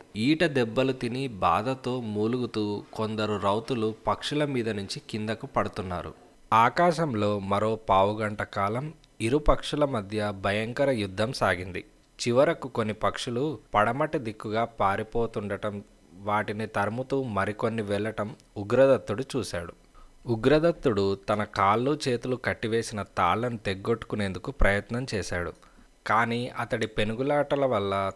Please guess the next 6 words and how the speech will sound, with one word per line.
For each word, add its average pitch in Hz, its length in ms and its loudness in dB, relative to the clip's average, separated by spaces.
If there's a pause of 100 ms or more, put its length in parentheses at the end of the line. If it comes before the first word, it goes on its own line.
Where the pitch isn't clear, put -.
(120)
తాళ్లు 104 320 4
మరింతగా 117 580 0
బిగుసుపోయి 101 1000 -4 (120)
ఎక్కడలేని 117 640 -2
బాధ 98 320 2
కలిగిస్తున్నాయి. 92 840 -6